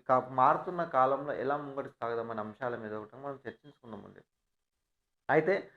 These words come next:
మనం విషయంలోకి వద్దాం. మనం గతంలో చూసినప్పుడు అయితే నాలుగు రాష్ట్రాల్లో, ఐదు రాష్ట్రాల్లో ఎన్నికలు అయినాయి, ఆ, మ-, మొత్తము ఫలితాలు వెల్లడైనాయి. అవి అయిపోయిన నడుమే ఎంపీ ఎలక్షన్లోకి వచ్చినాయి.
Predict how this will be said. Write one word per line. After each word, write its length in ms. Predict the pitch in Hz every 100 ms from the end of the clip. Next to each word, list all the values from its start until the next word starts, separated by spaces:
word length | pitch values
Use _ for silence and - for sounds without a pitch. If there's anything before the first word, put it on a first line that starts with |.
| _ -
మనం 200 | 156 156
విషయంలోకి 600 | 143 143 196 196 190 180
వద్దాం. 320 | 147 - 127 - _ _ _ _ _ _ _ -
మనం 220 | 196 196
గతంలో 440 | 156 139 220 226
చూసినప్పుడు 500 | 220 208 202 190 180
అయితే 200 | 175 175
నాలుగు 280 | 175 156 165
రాష్ట్రాల్లో, 560 | 165 160 160 170 170 180
ఐదు 180 | 143 147
రాష్ట్రాల్లో 440 | 151 147 170 165
ఎన్నికలు 360 | 143 143 143 143
అయినాయి, 460 | 139 143 147 175 - _ _ _ -
ఆ, 140 | 127 131
మ-, 320 | 131 131 135
మొత్తము 560 | 131 135 131 165 180 180 - -
ఫలితాలు 400 | 127 131 151 143
వెల్లడైనాయి. 640 | 139 139 139 135 151 175 -
అవి 140 | 139 139
అయిపోయిన 380 | 143 143 170
నడుమే 260 | 151 170 - -
ఎంపీ 260 | 175 196 220
ఎలక్షన్లోకి 580 | 185 180 180 170 165
వచ్చినాయి. 340 | 151 151 170